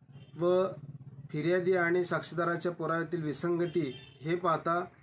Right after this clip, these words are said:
या खटल्यामध्ये आरोपीच्या विरुद्ध कोणीही प्रत्यक्षदर्शी साक्षीदार नसल्याचे आणि प्रत-, अ, साक्ष-, परिस्थितीजन्य पुरावासुद्धा आरोपीच्या विरुद्ध सबळ नसल्याने जो युक्तिवाद आम्ही कोर्टापुढे मांडलेला होता,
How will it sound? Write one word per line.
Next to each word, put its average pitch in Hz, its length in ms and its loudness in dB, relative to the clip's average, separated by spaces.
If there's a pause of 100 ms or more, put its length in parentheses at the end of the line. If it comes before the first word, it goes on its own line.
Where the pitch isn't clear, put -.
(380)
या 160 240 2
खटल्यामध्ये 165 600 0
आरोपीच्या 165 580 -2
विरुद्ध 165 240 -2
कोणीही 165 360 0
प्रत्यक्षदर्शी 165 760 -4
साक्षीदार 151 480 -4
नसल्याचे 156 600 -2 (1120)
आणि 180 400 4 (480)
प्रत-, 151 320 -4
अ, 151 420 0
साक्ष-, 160 440 -6
परिस्थितीजन्य 185 760 0
पुरावासुद्धा 175 680 2
आरोपीच्या 160 380 -2
विरुद्ध 165 340 -2
सबळ 160 320 0
नसल्याने 165 580 2 (1600)
जो 175 180 2 (220)
युक्तिवाद 170 460 2
आम्ही 185 200 4
कोर्टापुढे 165 520 0
मांडलेला 156 420 2
होता, 127 340 2